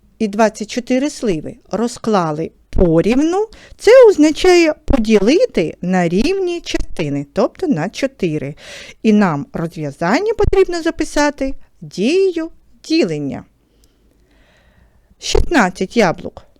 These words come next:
ділимо на чотири частини, тобто шістнадцять поділити на чотири. Дивимось за таблицею ділення на число чотири, це буде чотири яблука на одній тарілці.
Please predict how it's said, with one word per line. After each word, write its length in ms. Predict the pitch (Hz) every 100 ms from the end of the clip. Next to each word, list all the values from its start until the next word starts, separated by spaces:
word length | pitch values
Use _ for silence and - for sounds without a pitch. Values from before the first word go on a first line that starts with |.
| _ _ _ _ _ _ _ _ -
ділимо 380 | 226 202 180 175
на 120 | 180
чотири 480 | - 247 196 160 160
частини, 760 | - - - 151 143 214 403 _ _ -
тобто 260 | 202 -
шістнадцять 680 | 202 - 269 247 160 147 -
поділити 480 | - 185 185 175 175
на 120 | 165
чотири. 800 | - 160 - - 135 143 208 453 - _ _ _ _ _ _ _ _ _ _ -
Дивимось 400 | 247 202 175 196
за 100 | 240
таблицею 640 | 180 165 185 170 190 190
ділення 440 | 190 196 160 160
на 120 | 156
число 340 | 160 160 - 160
чотири, 540 | - 180 269 440 480 - -
це 220 | - 254
буде 320 | 427 415 370 359 - _
чотири 540 | - 190 - 240 180 -
яблука 720 | 165 156 175 320 381 370 311 - 202
на 160 | 185
одній 300 | 147 180 285
тарілці. 640 | - 151 156 170 156 -